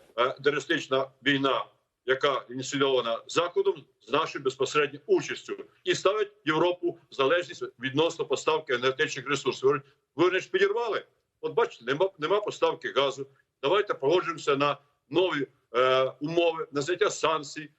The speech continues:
от, на засудження України, на припинення допомоги Україні. От, тобто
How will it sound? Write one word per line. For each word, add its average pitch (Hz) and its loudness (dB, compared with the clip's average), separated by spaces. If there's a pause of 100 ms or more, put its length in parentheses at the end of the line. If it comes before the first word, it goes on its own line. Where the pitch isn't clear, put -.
(140)
от, 139 2
на 151 0
засудження 156 -2
України, 170 -2
на 143 2
припинення 185 0
допомоги 214 2
Україні. 185 2 (280)
От, 160 -4
тобто 175 2